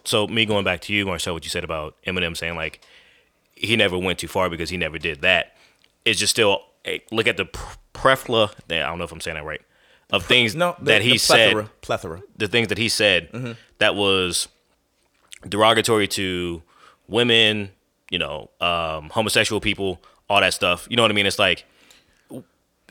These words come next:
Speaker 1: regardless of him just not saying the N-word, and, like, he knew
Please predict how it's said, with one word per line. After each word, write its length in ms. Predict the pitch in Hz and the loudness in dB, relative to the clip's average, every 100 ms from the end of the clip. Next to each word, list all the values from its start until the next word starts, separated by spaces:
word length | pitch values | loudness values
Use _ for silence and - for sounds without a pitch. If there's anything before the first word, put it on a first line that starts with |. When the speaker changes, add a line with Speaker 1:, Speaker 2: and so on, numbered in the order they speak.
| _ - _ _ _ _ 135 139 | _ -20 _ _ _ _ -20 -4
Speaker 1:
regardless 500 | 127 113 127 123 113 | 0 6 6 6 2
of 120 | 95 | 0
him 160 | 120 101 | -2 0
just 200 | 104 104 | -2 0
not 180 | 101 | -2
saying 200 | - 98 | 0 0
the 60 | 87 | 2
N-word, 280 | 104 95 85 | 0 0 -4
and, 120 | 82 | -6
like, 140 | 82 107 | -8 -6
he 120 | 113 | -2
knew 460 | 110 117 113 104 | 2 4 2 0